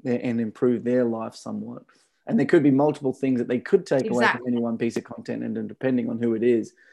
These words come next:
Speaker 1: depends on what they might take away. Okay, so this
Speaker 2: Yeah.
Speaker 1: is, this is very interesting. I've,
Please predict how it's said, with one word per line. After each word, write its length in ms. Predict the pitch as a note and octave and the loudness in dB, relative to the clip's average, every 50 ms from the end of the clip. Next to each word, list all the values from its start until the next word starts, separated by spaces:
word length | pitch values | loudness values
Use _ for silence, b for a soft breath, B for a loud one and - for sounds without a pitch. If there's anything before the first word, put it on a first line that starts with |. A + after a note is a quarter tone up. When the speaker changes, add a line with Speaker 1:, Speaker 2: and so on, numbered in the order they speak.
| b b b | b b b
Speaker 1:
depends 300 | - A#2 - B2 A#2+ A2+ | -12 -8 -4 -2 -2 0
on 80 | A2+ A2 | 0 -2
what 140 | A2+ G#2 A2+ | -4 -4 -4
they 80 | A#2 | -4
might 200 | B2+ B2+ A2 - | -4 -6 -8 -10
take 220 | - - A2+ G#2+ - | -8 -8 -8 -6 -4
away. 340 | A#2 A2+ A#2+ B2 A#2+ A#2+ B B B B B B B - | -4 -4 -4 -4 -4 -6 B B B B B B B -8
Okay, 220 | D3 - C#3 B2 D3+ | -4 0 0 0 0
so 160 | D3 - F3+ | -2 -2 0
this 200 | F3+ G#3 G#3 F#3 | 0 0 0 -2
Speaker 2:
Yeah. 100 | - E3+ | -4 -4
Speaker 1:
is, 120 | D#3+ D#3+ | -6 -8
this 220 | - - E3 D3+ F#3 | -6 -6 -4 -4 -2
is 80 | F3+ | 0
very 180 | D3+ D#3+ C#3+ B2+ | 4 6 6 6
interesting. 380 | A#2+ A2+ - - - A#2+ A#2 | 4 2 -4 -8 -8 -6 -4
I've, 160 | A#2+ B2+ B2 | -2 -4 -4